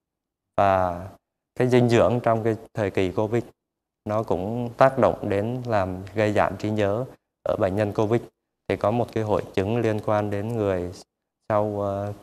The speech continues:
nhiễm cái covid, đó là hội chứng, ờ, sương mù não. Tức là người ta thường, ờ, thường quên. Có khi giống như bước vào một căn phòng người ta không nhớ đang là làm việc, điều,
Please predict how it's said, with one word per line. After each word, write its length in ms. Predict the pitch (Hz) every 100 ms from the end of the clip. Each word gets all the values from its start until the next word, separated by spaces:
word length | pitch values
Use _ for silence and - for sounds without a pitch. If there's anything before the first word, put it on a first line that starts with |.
| -
nhiễm 360 | 104 85 117
cái 340 | 117 113 107 110 - _ _ -
covid, 280 | 110 117 117
đó 200 | 107 101
là 120 | 113
hội 200 | 95 87
chứng, 320 | - 95 95 117
ờ, 160 | 110
sương 340 | 101 - 107 104
mù 160 | 90
não. 340 | 87 85 101 123 - _ _ _ _ _
Tức 120 | 104 107
là 160 | 101
người 200 | 92 90
ta 160 | 98 101
thường, 400 | - 104 90 85 90 _ _ _ _
ờ, 380 | 90 87 85 85 87 82 _ _ _ _ _ _ -
thường 180 | 101 87
quên. 280 | - 113 110 104 - _ _ _ -
Có 120 | 113
khi 160 | 117 107 -
giống 220 | 104 107
như 140 | 120 110
bước 260 | 113 131
vào 180 | 110 98
một 220 | 95 92
căn 140 | 104 104
phòng 300 | - 95 95
người 100 | 90
ta 120 | 101
không 280 | 98 107 107
nhớ 220 | 104 120 127 _ _ -
đang 200 | 110 104
là 100 | 98
làm 200 | 95 90 90 -
việc, 140 | 92 -
điều, 340 | 110 98 92